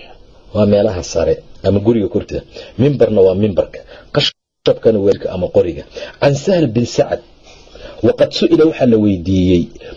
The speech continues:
"min ayi shay'in, min ayi shay'in al-mimbaru?" Shaygee baa laga sameeyey mimbarka?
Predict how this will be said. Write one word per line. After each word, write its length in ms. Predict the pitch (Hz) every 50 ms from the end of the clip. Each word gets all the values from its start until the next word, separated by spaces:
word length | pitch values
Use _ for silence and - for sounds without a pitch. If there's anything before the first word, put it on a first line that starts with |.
| -
"min 260 | - 131 139 147 151 147 147 - -
ayi 280 | - 220 196 185 170 160 147
shay'in, 540 | 147 - 160 160 180 170 - - - 143 131 -
min 160 | 139 139 143 139 -
ayi 260 | - 208 190 170 160 151
shay'in 460 | 131 - - 165 190 185 - - 151 139 -
al-mimbaru?" 600 | 143 135 131 127 143 175 190 185 180 190 190 196 - - _ _ - - - - - - -
Shaygee 560 | - - - 143 143 135 127 120 127 143 165 165
baa 140 | 156 143
laga 240 | 131 127 123 117 151
sameeyey 680 | 147 - - 123 117 117 113 110 110 110 110 113 113 113 110 - - - - - -
mimbarka? 420 | 80 101 101 87 - - - -